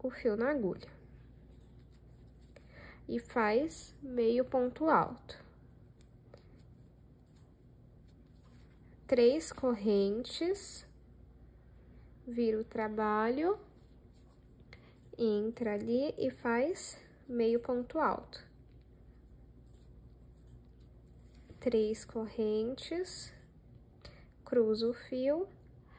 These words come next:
entro aqui na ponta, fecho. Retorno fazendo três correntes, cruzo o fio. E a gente prossegue dessa forma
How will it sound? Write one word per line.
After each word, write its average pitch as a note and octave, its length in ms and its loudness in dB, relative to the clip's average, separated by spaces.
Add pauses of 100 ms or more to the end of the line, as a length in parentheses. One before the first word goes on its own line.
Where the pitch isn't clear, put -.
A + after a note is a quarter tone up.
(220)
entro G#3+ 520 0
aqui A#3+ 240 -4
na G#3 180 -2
ponta, E4+ 800 -4 (1080)
fecho. - 580 -6 (1400)
Retorno A#3+ 840 -2
fazendo A3 800 -2 (400)
três A3+ 460 0
correntes, A#3+ 1040 -2
cruzo A3 600 0
o C#4+ 60 -4
fio. C#4 500 -2 (1400)
E C4+ 120 2
a C4+ 80 6
gente C#4 460 0
prossegue C#4 640 0
dessa G3+ 340 -2
forma A#3 720 2